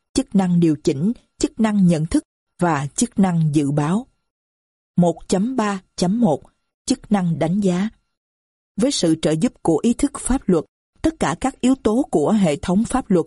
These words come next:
đời sống pháp luật trong xã hội đều được phân tích và đánh giá phù hợp hay không phù hợp với những tiêu chí cụ thể. Không một hiện tượng pháp lý nào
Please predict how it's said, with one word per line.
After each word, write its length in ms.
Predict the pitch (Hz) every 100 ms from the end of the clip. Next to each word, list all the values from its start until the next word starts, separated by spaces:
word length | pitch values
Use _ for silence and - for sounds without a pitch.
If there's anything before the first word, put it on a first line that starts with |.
| _ _ _ -
đời 120 | 196
sống 180 | 190 254
pháp 220 | 339 330
luật 140 | 196 170
trong 200 | - 208
xã 180 | 196 185
hội 360 | 214 185 156 160 -
đều 200 | 170 165
được 240 | 160 160 -
phân 220 | - 175
tích 180 | - 262 _ _
và 220 | 180 165
đánh 260 | 147 156 208
giá 340 | 214 180 202 269
phù 220 | - 170
hợp 240 | 170 170 - _ _
hay 180 | - 233 -
không 240 | 240 226
phù 220 | - 185
hợp 220 | 165 151 - _
với 200 | 170 185
những 320 | 226 208 156 185
tiêu 180 | 180 165
chí 220 | - 185 -
cụ 200 | - 131
thể. 280 | - 139 - - _ _ _ _ _ _ _
Không 240 | - 202 180
một 180 | 156 -
hiện 180 | 160
tượng 240 | 156 160 156
pháp 260 | - -
lý 240 | 214 202 240
nào 300 | 262 170